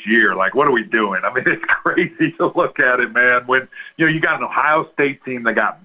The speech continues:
beat to a pulp at their own game, at their own house, in the biggest game in the world,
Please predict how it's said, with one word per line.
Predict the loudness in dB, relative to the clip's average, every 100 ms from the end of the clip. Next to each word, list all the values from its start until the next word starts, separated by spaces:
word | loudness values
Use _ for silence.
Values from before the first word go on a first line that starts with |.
| -2
beat | 0 0 -4 -18 -20 -4
to | 2 4
a | 2
pulp | -2 -2 0 0 -2 -6 -2
at | -2 2
their | 2 2
own | 0 0
game, | 0 0 0
at | -2 -2
their | 0
own | 2 0
house, | 0 2 2 0 -2
in | -6 -4
the |
biggest | -8 -2 0 0 -4 -4
game | -4 -4
in | -4
the |
world, | -2 0 0 0 -2